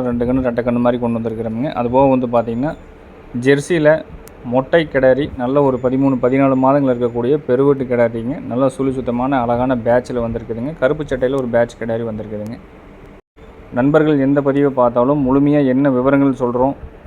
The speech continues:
என்ன விலை நிலவரம் சொல்றோம், என்ன தேதியில பதிவிட்டிருக்கோம் அப்படிங்கிறத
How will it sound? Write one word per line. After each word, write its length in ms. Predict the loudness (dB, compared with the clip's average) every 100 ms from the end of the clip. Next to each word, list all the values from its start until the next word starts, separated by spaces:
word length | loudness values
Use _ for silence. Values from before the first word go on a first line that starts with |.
| -2
என்ன 220 | 2 4
விலை 220 | 4 2
நிலவரம் 460 | 4 4 4 2 0
சொல்றோம், 340 | -2 0 -2 -2
என்ன 240 | -2 0 0
தேதியில 440 | 2 4 4 2
பதிவிட்டிருக்கோம் 720 | 2 0 0 -2 -4 -2 -2 -4 -14 -20 -20 -4
அப்படிங்கிறத 480 | 0 2 2 2